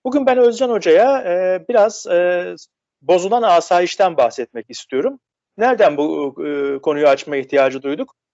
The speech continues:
E, malum Eyüp Sultan'da, e, bir, e, öğretmenimiz, e, bir, e, sığınmacı, e, e, çocuk tarafından, e, görevi başındayken şehit edildi. E, Samsun'da da, e, bir kadın, e, öğretmenimiz Saadet Hoca,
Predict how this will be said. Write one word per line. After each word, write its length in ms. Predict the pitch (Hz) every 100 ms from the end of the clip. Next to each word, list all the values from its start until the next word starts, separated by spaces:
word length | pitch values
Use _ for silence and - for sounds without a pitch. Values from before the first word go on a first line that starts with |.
| _ _ -
E, 400 | 165 170 170 175
malum 340 | 185 214 190 208
Eyüp 220 | 185 190
Sultan'da, 680 | 190 - 180 170 175 175 175
e, 240 | 156 151
bir, 200 | 165 156
e, 120 | 156 151 151 147 143 143 143
öğretmenimiz, 960 | 147 156 156 151 151 139 139 160 - 147
e, 580 | 139 139 135 135 143 143
bir, 220 | 147 143
e, 880 | 143 143 143 143 139 131 - 113 110
sığınmacı, 840 | - 147 147 143 147 139 151 139 -
e, 40 | 123 123 123 123 - 139
e, 460 | 139 135 135 67
çocuk 320 | - 143 139
tarafından, 560 | 131 123 - 123 180 185 _ _ _
e, 80 | 135
görevi 360 | 123 139 147 170
başındayken 500 | 127 123 120 120 233
şehit 320 | - 156 127
edildi. 500 | 107 98 101 233 262 _ _ _ -
E, 200 | 131 127
Samsun'da 560 | - 180 165 196 208 175
da, 400 | 226 254 165 160
e, 220 | 160 160
bir 240 | 180 175
kadın, 380 | - 160 180 151
e, 140 | 131
öğretmenimiz 840 | 123 123 - 127 120 120 113 117 160
Saadet 460 | - 131 127 127 135
Hoca, 400 | 117 156 214